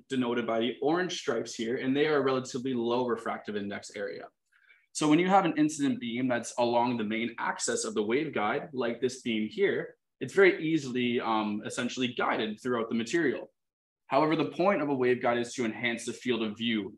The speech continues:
of a material. And this is done and denoted by these dashed lines here. The one's a little bit skewed, but that's okay. Um, so essentially, this is known as the acceptance cone. And what the acceptance cone means is that when incident light is approaching on an angle within that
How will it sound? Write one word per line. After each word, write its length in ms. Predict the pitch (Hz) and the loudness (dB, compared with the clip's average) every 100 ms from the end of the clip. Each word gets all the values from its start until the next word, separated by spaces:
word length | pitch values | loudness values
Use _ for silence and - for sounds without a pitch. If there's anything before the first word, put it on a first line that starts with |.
| _ | _
of 120 | 113 | -4
a 40 | 113 | -2
material. 540 | 107 - 104 98 92 | -2 -4 -6 -6 -8
And 180 | 110 123 | -2 0
this 160 | 143 208 | 0 -2
is 180 | 165 | -4
done 420 | 127 110 107 127 - - | -2 0 0 -2 -4 -4
and 160 | 120 | -2
denoted 460 | 110 117 113 107 107 | 0 2 2 0 0
by 160 | 104 104 | -2 -2
these 240 | 110 104 | -4 -6
dashed 340 | 104 98 101 | -6 -6 -6
lines 260 | 107 101 104 | -6 -6 -4
here. 280 | 180 160 - _ _ | -2 -2 -4 _ _
The 80 | 131 | 0
one's 180 | 135 135 | 2 2
a 40 | |
little 320 | 123 135 139 | 0 2 2
bit 180 | 123 107 | 2 -4
skewed, 340 | - 104 113 139 | -12 -8 -6 -4
but 80 | |
that's 180 | 123 107 | -4 -4
okay. 420 | 113 - 113 185 208 _ _ _ _ | -8 -6 -6 -6 -10 _ _ _ _
Um, 240 | 120 123 139 | 2 2 2
so 100 | 143 | 2
essentially, 460 | 135 190 208 156 | 2 2 0 0
this 180 | 143 143 | 0 -2
is 120 | 165 | 0
known 180 | 143 139 | 2 2
as 100 | 131 | 2
the 80 | 123 | -2
acceptance 560 | 120 - 113 - 110 - | -4 -2 -4 -4 -10 -8
cone. 340 | 107 - - _ _ _ - | -8 -8 -10 _ _ _ -4
And 160 | 131 | -2
what 140 | 139 151 | -2 -2
the 80 | 190 | -4
acceptance 420 | - 151 165 151 | -2 -4 -4 -6
cone 300 | 143 127 117 | -4 -2 -2
means 480 | 110 107 117 120 - | -2 -2 -4 -6 -6
is 160 | 123 | -4
that 240 | 113 117 117 | 0 0 0
when 180 | 120 123 | -4 -2
incident 420 | 160 160 160 117 | -2 -2 -2 -2
light 260 | 117 123 123 | -2 -2 -2
is 140 | 123 | -4
approaching 540 | 113 - 131 143 139 123 | -4 0 0 2 -2 -2
on 100 | 117 | -2
an 140 | 117 | -4
angle 340 | 127 131 127 107 | -4 -2 0 0
within 380 | 110 - 135 160 | 0 -2 -2 0
that 200 | 127 | 0